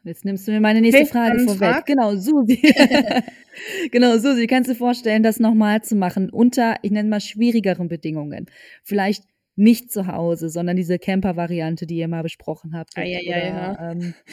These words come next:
Speaker 1: oder eben, genau, einen Tag länger zu machen, um vielleicht genau ein bisschen mehr diese Müdigkeit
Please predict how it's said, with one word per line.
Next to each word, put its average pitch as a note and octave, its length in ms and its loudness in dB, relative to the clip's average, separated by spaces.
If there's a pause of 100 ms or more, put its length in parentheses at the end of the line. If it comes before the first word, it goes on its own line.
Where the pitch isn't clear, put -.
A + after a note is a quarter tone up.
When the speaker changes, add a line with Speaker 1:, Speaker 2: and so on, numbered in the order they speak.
(640)
Speaker 1:
oder F#3 340 2
eben, F#3 520 2
genau, F3 440 -2
einen F#3+ 160 -8
Tag F#3+ 300 -8
länger F#3+ 400 -2
zu - 180 -10
machen, E3 400 -8 (320)
um F3 140 -6
vielleicht F#3 340 -2
genau F3+ 260 0
ein F3+ 80 -2
bisschen F3+ 300 -4
mehr F3+ 140 -2
diese F3 460 -4 (100)
Müdigkeit F#3 1080 -2